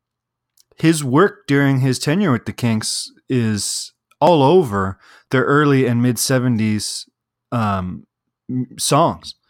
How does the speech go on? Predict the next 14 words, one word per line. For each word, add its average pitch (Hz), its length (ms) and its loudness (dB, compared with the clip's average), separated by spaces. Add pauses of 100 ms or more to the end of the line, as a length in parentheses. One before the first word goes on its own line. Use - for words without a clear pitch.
(520)
You 113 100 -2
know, 110 120 0
he's 110 240 -2
featured 147 460 -2
in 131 100 0
spots. 139 640 0
He 117 440 -2
is 107 420 -4
the 113 220 -4
anchor 135 420 0
of 113 120 -2
the 117 60 -2
song. 139 600 0
He's, 113 320 -4